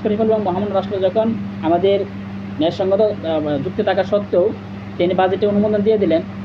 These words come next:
তারপরের দিনে কিন্তু আমি বলে দিলাম যে আমি সমাজে বাজেট কার্যকর হতে দিব না। সম্মানিত সুধী, আপনারা একটু ক্লিয়ার করলে দেখবেন, তারপর থেকেই কিন্তু এই আন্দোলন দানা বেঁধে উঠছে এবং শেষ পর্যন্ত একসময় কিন্তু শিক্ষার্থীরা রাজপথে নেমে আসে এবং আমার আন্দোলনকে দামাচাপা দেওয়ার চেষ্টা করা হয়।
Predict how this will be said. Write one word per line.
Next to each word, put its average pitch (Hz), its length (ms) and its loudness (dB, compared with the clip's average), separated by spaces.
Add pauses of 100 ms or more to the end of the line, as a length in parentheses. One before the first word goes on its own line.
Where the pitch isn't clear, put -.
তারপরের 180 400 0
দিনে 190 160 -2
কিন্তু 202 180 0
আমি 185 120 2
বলে 190 220 2
দিলাম 175 260 2
যে 165 60 2
আমি 165 160 2
সমাজে 180 380 0
বাজেট 170 280 2
কার্যকর 156 320 -2
হতে 147 220 -4
দিব 135 160 0
না। 107 100 -8 (1080)
সম্মানিত 202 280 0
সুধী, 214 240 2
আপনারা 208 300 0
একটু 214 120 2
ক্লিয়ার 208 240 2
করলে 220 180 0
দেখবেন, 202 300 0
তারপর 190 400 0
থেকেই 208 140 4
কিন্তু 208 240 -2
এই 196 100 2
আন্দোলন 185 260 -2 (140)
দানা 170 240 2
বেঁধে 156 200 0
উঠছে 160 180 0
এবং 196 140 -2
শেষ 165 200 -2
পর্যন্ত 175 220 -2 (420)
একসময় 165 280 -2
কিন্তু 208 180 -2
শিক্ষার্থীরা 170 380 -2
রাজপথে 170 440 -2 (280)
নেমে 165 200 2
আসে 180 120 0
এবং 214 140 0
আমার 170 180 2
আন্দোলনকে 160 280 0
দামাচাপা 143 360 -2
দেওয়ার 135 160 -4
চেষ্টা 135 320 -8
করা 101 80 -8
হয়। 98 180 -8